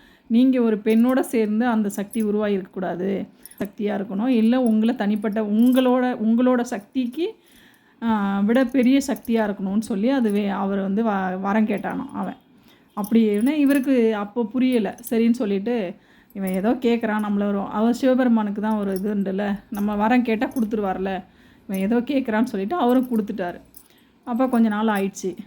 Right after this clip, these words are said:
அந்த அசுரனோட ஆதிக்கம் ரொம்ப தாங்கல. தேவர்கள்லாம் வந்து ரொம்ப கஷ்டப்படுத்துறான் அவன். அப்போ என்ன பண்றதுன்னு யோசிக்கிறாரு. அப்போ யோசிக்கும் போது தான், ஆ, சொல்றாரு, ஆ, கார்த்திகை மாசம் வந்து,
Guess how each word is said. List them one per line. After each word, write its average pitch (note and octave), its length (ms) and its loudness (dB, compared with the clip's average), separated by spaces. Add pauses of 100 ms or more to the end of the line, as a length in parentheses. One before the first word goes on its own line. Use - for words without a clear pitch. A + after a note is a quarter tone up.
(200)
அந்த G3 220 -4
அசுரனோட G3 840 0 (120)
ஆதிக்கம் A3 460 -2
ரொம்ப G#3 280 0
தாங்கல. G3+ 560 -4
தேவர்கள்லாம் G#3 440 0
வந்து G3+ 260 -2
ரொம்ப G3+ 320 0
கஷ்டப்படுத்துறான் G#3 640 -6
அவன். A#3 200 -12 (580)
அப்போ A3 300 0
என்ன A#3+ 240 4
பண்றதுன்னு G#3+ 640 0
யோசிக்கிறாரு. F#3+ 560 -6 (260)
அப்போ A3+ 160 -2
யோசிக்கும் A3+ 400 0
போது G3 120 -2
தான், C4+ 240 -2 (500)
ஆ, G#3+ 460 -2
சொல்றாரு, G#3 840 0 (120)
ஆ, G3+ 300 -2 (200)
கார்த்திகை B3 380 2
மாசம் G#3+ 280 0
வந்து, A3+ 380 0